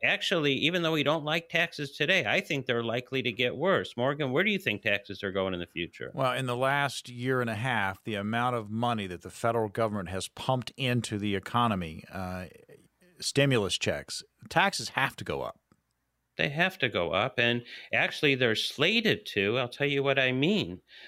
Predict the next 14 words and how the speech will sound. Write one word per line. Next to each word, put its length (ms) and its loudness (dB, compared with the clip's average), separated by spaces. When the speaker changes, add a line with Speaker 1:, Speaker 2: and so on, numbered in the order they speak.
Speaker 1:
I 140 2
mean, 380 2
uh, 380 0
this 400 2
tax, 520 -2
this 220 -4
low 240 2
tax 400 0
environment 640 0
that 140 -2
we're 140 -4
living 360 -2
in 140 -2
today, 560 0